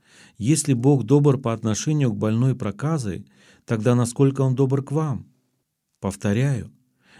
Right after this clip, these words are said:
ничто не выдворит из-под крова всемогущего быстрее, чем сомнение в том, что Бог делает всё хорошо для нашего блага.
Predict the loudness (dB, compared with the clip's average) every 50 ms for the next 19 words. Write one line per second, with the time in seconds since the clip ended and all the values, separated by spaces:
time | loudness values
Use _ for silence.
0 | -6 -2 2 2 2 2 0 -2 0 2 2 4 4 2 2 2 2 2 2 2
1 | 2 2 0 -2 -4 -8 -8 -8 -6 -4 -4 -4 -4 -2 0 0 2 2 0 -2
2 | -4 -4 -4 -2 -2 -2 -2 -2 -4 -4 -4 -2 -2 -2 -2 -2 -4 -4 -4 -4
3 | -4 -2 0 0 0 0 -2 -4 -8 _ _ _ _ _ -4 -2 0 0 0 0
4 | 0 0 2 2 2 2 2 2 0 -2 -2 -2 0 0 0 -2 -4 -10 -18 -20
5 | -20 -20 _ -20 -6 -2 -2 0 2 2 2 2 2 2 4 4 4 4 2 0
6 | -4 -2 0 -2 0 -2 -2 -4 -2 -4 -4 -4 -6 -4 -2 -2 -2 -4 -4 -6
7 | -8 -8 -6 -6 -6 -6 -8 -8 -12 -16 -20